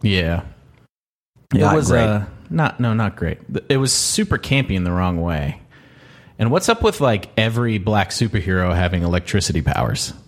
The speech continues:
Speaker 1: It just seems, like, unfortunate.
Speaker 2: Is that a thing?
Speaker 1: Yeah,
Speaker 2: Who
Speaker 1: that's
Speaker 2: else
Speaker 1: a thing.
Speaker 2: besides
Speaker 1: Google
Speaker 2: Jamie
Speaker 1: that.
Speaker 2: Foxx's
Speaker 1: Like,
Speaker 2: Elektra?
Speaker 1: Goo-, like, Google, um, Google electric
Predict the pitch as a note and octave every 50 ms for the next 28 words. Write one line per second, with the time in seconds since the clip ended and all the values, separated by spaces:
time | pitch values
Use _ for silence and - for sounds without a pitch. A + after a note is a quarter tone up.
0 | - - - G2+ - A2 - - - A2 G2+ F2+ E2 - F2 D#2+ D#2 - - -
1 | - - - - - _ _ _ _ - - _ - - - - F#2+ E2+ - -
2 | F#2 F2 D#2 - - - - - - - - - - - - - - - - -
3 | - - - - G2+ G#2 A#2 C3 G#2+ - - A2 B2+ D#3+ G3 G3+ - - - -
4 | E3 F3 - C#3+ - A3+ G3 C3 F3+ E3+ C3+ C3 B2 - - - - - A2 G#2+
5 | F3 - G#2+ C#3+ A#2+ A#2 - E2 - C3 B2+ - - - G#2 G2 - - - -
6 | - A2 A2 C3 C3+ - - A#2 G2+ F#2 - - - - - - - - - _
7 | _ _ - A#2+ G#2 - - D3 D#3 D3+ - - - B2+ A#2+ A2 G2+ G2 - E3
8 | F#3+ G3 F#3+ F#3+ F3 E3+ E3 D3 - - - - - - - - _ - - G2+
9 | G2 F#2+ F#2+ F#2+ F#2 F#2 F2+ E2+ - - - - - - _ _ _ _ _ _
10 | _ _ _ _ _ _ _ _ - - - - - D3 D3+ D3 D3 C3 B2+ A#2+
11 | A2+ - - - - _ _ _ _ _ _ _ _ _ _ A2+ A2+ A2 B2 C3+
12 | C3+ - - D3+ C#3+ C#3 B2+ - - - - - -